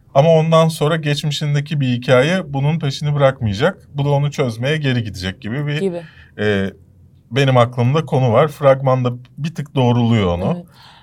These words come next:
Speaker 2: Ya ben şeye çok sevindim. Sevgili Florence
Speaker 1: Ha.
Speaker 2: hanımefendi, e, de var
Speaker 1: Evet.
Speaker 2: filmde ve Rachel Weisz var. Ben
Speaker 1: Evet.
Speaker 2: ikisini de çok seviyorum. Onları da görecek olduğum için mutluyum.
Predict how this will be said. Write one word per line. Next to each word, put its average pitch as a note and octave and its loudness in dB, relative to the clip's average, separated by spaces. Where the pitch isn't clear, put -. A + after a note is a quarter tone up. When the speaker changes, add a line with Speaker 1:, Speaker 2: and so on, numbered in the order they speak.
Speaker 2:
Ya G3 2
ben A#3 4
şeye C4+ 4
çok A3 -2
sevindim. E3+ -4
Sevgili G3 0
Florence F#3 -2
Speaker 1:
Ha. F#3 -2
Speaker 2:
hanımefendi, E3+ -2
e, - -14
de D3 -2
var D#3 -2
Speaker 1:
Evet. E3 -2
Speaker 2:
filmde D#3+ -4
ve F3+ -4
Rachel G3+ 0
Weisz F3+ -2
var. E3+ -2
Ben F3 2
Speaker 1:
Evet. E3+ 0
Speaker 2:
ikisini F3 -6
de F3 2
çok E3 -10
seviyorum. D3+ -8
Onları F#3 -2
da F3 2
görecek D#3+ -2
olduğum E3 -4
için G3 -10
mutluyum. D#3 -12